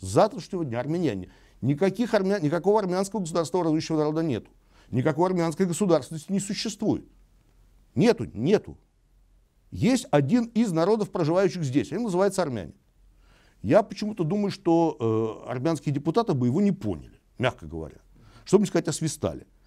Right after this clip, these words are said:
Вот. А, или, допустим, там, в том же Израиле такая же, такая же, значит, штука, тем более, что евреев там по, м, процентам отношений существенно меньше, чем русских в России. И они бы тоже вряд ли поняли, что если бы,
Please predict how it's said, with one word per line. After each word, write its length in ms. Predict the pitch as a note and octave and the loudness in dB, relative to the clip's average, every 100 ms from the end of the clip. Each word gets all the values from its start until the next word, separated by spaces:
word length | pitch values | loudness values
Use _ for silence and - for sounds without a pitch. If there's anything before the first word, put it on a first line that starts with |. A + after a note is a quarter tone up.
| _ _ _ _ | _ _ _ _
Вот. 420 | - F2 C#2+ - - | -6 -4 -4 -8 -4
А, 280 | F#2+ F#2 F#2 | 0 0 2
или, 240 | D3 A3+ | 2 4
допустим, 240 | E3+ C3 | 2 0
там, 120 | C3+ G#2 | -2 0
в 20 | |
том 140 | G3 | 2
же 80 | F3+ | 2
Израиле 400 | C#3+ A#2+ F2+ E2 | 0 0 -4 -6
такая 300 | A2 G#2 F#2 | -8 -6 -6
же, 140 | D#2+ | -6
такая 460 | - - C3 G#2 F2 | -10 -8 -2 -2 -2
же, 520 | D#2+ E2+ E2 E2 E2 E2+ | -6 -6 -6 -6 -8 -12
значит, 280 | E2 - - F#2+ | -12 -14 -8 -8
штука, 300 | F2+ A3 G3 | -4 -2 0
тем 160 | D3+ B2+ | 2 2
более, 160 | C#3+ - | 2 0
что 120 | B2 | 0
евреев 360 | A2 D3 G3+ | 2 2 0
там 240 | - C#3 A2+ | 0 -2 -2
по, 420 | - B2 A2 F#2+ - _ - _ _ - | -6 0 0 -2 -8 _ -20 _ _ -10
м, 580 | F2 E2 D2+ D#2 - - | -8 -6 -8 -10 -12 -6
процентам 420 | C#3 - B2 A#2+ | -2 0 0 -2
отношений 360 | A2+ A2+ E3 F3+ | -4 -4 -2 -2
существенно 360 | - D3 C#3+ | -2 -4 -2
меньше, 240 | G#2+ C#3+ C#3+ | -2 -4 -2
чем 140 | A#2 | -2
русских 260 | A#2+ - - | -2 -6 -4
в 60 | |
России. 400 | C#3 F#3 - - - _ _ _ _ - A#2 - | -2 -2 -4 -8 -12 _ _ _ _ -20 -18 0
И 60 | |
они 120 | B2+ F3 | 4 4
бы 120 | A#3+ | 4
тоже 260 | C#4 D3+ | 4 4
вряд 240 | G#3 G#3 D#3 | 2 0 -2
ли 60 | |
поняли, 280 | F3 F#3 A#2+ | -2 0 -2
что 120 | - | -4
если 140 | A2 A2+ | -8 -8
бы, 140 | A2 | -10